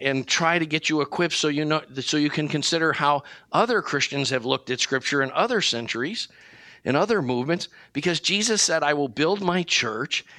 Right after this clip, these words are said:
and it's just plain pride to think we're the only guys that have ever got this right, and the Scripture was written directly to us to be interpreted by our modern framework.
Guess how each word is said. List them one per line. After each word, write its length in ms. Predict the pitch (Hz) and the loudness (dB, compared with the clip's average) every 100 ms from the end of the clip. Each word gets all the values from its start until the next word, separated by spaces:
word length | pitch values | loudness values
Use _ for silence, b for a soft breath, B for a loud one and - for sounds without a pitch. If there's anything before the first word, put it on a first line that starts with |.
| B - | B -2
and 100 | 170 | -2
it's 140 | 160 | 0
just 340 | - 277 - - | 0 0 -2 -2
plain 340 | 220 208 190 | 0 2 0
pride 680 | - - 220 247 139 127 135 B B B | -4 0 2 4 2 0 -4 B B B
to 100 | 151 | -2
think 260 | 185 180 170 | 0 0 2
we're 200 | 180 185 | 2 2
the 120 | 160 | 0
only 320 | 165 190 214 | 0 0 -2
guys 400 | 170 143 147 143 | 0 0 2 0
that 120 | 143 | -2
have 100 | 135 | 0
ever 200 | 135 143 | 0 0
got 240 | 156 165 180 | 0 0 0
this 200 | 185 120 | -2 0
right, 240 | 135 139 | 0 0
and 120 | 143 | -2
the 60 | 123 | -2
Scripture 380 | - 151 - 170 | -2 -2 0 0
was 160 | 139 | 2
written 200 | 147 117 | 0 -2
directly 420 | 113 131 151 185 170 | -2 -2 0 -2 0
to 180 | 165 | 0
us 160 | 139 139 | 2 0
to 80 | - | -2
be 120 | 131 | -4
interpreted 520 | 131 - 151 165 175 | -2 0 -2 0 -2
by 140 | 156 139 | 0 0
our 120 | 131 | 0
modern 420 | 131 139 151 156 | 0 2 2 0
framework. 600 | - 202 202 123 - - | 0 0 0 -2 -6 -16